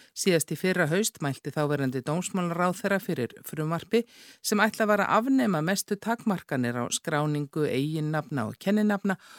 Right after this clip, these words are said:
og líka að afnema bann við upptöku nýrra ættarnafna. Það frumvarp dagaði upp í nefnd og afgreiðslunni er ekki lokið. Birgir Hermannsson, stjórnmálafræðingur, veltir fyrir sér þróun löggjafar um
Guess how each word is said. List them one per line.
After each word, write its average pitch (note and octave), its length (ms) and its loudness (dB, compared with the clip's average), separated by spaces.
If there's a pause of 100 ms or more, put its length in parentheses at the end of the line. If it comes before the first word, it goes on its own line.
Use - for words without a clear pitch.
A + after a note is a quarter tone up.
(220)
og A#3 80 6
líka B3 380 2
að - 180 2
afnema A#3+ 400 2
bann D#3 240 2
við E3+ 220 -2
upptöku F3 340 -6
nýrra B2+ 480 -4
ættarnafna. B2+ 560 -6 (680)
Það F3 380 6 (100)
frumvarp F#3 540 -2
dagaði F3+ 320 2
upp - 100 -6
í G3+ 80 2
nefnd B2 320 0
og A#2 120 -2 (120)
afgreiðslunni C3 640 -2
er C3 80 -2
ekki F3+ 220 -6
lokið. D#3 380 -4 (440)
Birgir G#3 400 4
Hermannsson, G#3+ 600 2
stjórnmálafræðingur, E3 960 -2
veltir F#3+ 340 -2
fyrir G3 280 0
sér B2+ 200 -4
þróun G3 460 0
löggjafar F3+ 500 0
um F3+ 80 2